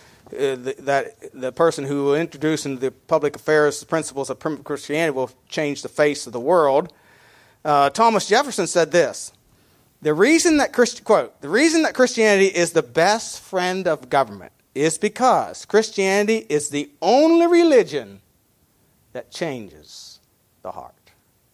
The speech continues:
Unquote. Um, Noah Webster,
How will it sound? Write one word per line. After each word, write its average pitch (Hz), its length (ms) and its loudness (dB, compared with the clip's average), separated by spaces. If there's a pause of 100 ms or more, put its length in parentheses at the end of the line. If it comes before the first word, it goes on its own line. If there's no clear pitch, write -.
(460)
Unquote. 104 380 -16 (4000)
Um, 139 520 2 (1400)
Noah 165 180 2
Webster, 202 460 0